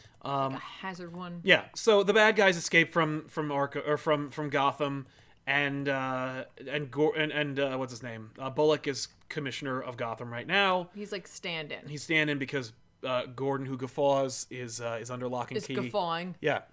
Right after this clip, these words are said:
Speaker 1: Uh,
Speaker 2: Hmm.
Speaker 1: he's under lock and key at the Hall of Justice. Um, Batman smashes one of the assassins with a friggin' Mack truck. And, uh, and sh-
Speaker 2: Cheshire.
Speaker 1: Yeah, Cheshire, and she reveals that, like, you know,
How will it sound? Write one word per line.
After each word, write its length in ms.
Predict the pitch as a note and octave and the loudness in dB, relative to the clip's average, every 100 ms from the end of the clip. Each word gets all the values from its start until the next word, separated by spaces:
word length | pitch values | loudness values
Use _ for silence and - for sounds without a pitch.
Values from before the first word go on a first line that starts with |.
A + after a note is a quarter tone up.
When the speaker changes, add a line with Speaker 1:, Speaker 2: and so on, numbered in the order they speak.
| - | -4
Speaker 1:
Uh, 280 | D3+ C#3 | 0 0
Speaker 2:
Hmm. 100 | B2+ | 0
Speaker 1:
he's 160 | E3+ C#3+ | 0 0
under 160 | D3 C#3+ | 2 2
lock 220 | C3+ C3 | 0 -2
and 100 | B2 | -8
key 160 | B2+ | -8
at 100 | A#2 | -8
the 100 | A#2 | -8
Hall 200 | A2 G#2+ | -6 -6
of 60 | G#2 | -6
Justice. 480 | G#2 F2 - - - - - - - | -10 -12 -16 -16 -16 -18 -20 -20 -14
Um, 320 | - A2 G#2 - _ _ _ _ _ _ _ E3 | -8 -6 -8 -12 _ _ _ _ _ _ _ 0
Batman 680 | D#3+ F3+ F#3 F#3+ F3 E3+ - _ | 6 6 6 2 2 0 -6 _
smashes 920 | - - - E3 E3 E3 F3 - F3 C#3 | -12 -10 -6 0 4 6 4 2 0 2
one 140 | D#3+ | 2
of 60 | E3 | 2
the 100 | E3 | 2
assassins 460 | D#3+ D#3+ D3+ D3+ | 4 2 2 -2
with 100 | C#3 | -4
a 60 | C3+ | -6
friggin' 440 | - - D3+ D3+ | -8 -6 -2 -2
Mack 300 | C3+ C3+ D#3 | 0 0 -2
truck. 500 | - - D3+ G3+ - - - - - - - _ - | -6 -4 -2 -2 -4 -12 -20 -20 -20 -20 -20 _ -2
And, 380 | D3 C#3+ C#3+ | 0 0 0
uh, 300 | D3 C#3+ C#3+ C3+ | 2 2 2 0
and 160 | C#3+ - | -2 0
sh- 120 | - | -2
Speaker 2:
Cheshire. 540 | C#4+ - F#3 D#3 E3+ - | -2 -2 -6 -6 -6 0
Speaker 1:
Yeah, 160 | D#3+ | 0
Cheshire, 400 | - C3+ C3+ D#3 | 2 0 2 0
and 80 | C#3 | 0
she 120 | - C#3 | -2 -4
reveals 400 | A#2+ A#2 A2 - | -4 -6 -8 -8
that, 120 | - | -10
like, 280 | A2+ G#2 - | -10 -10 -18
you 140 | C3 | -14
know, 200 | G#2 F#2+ | -12 -14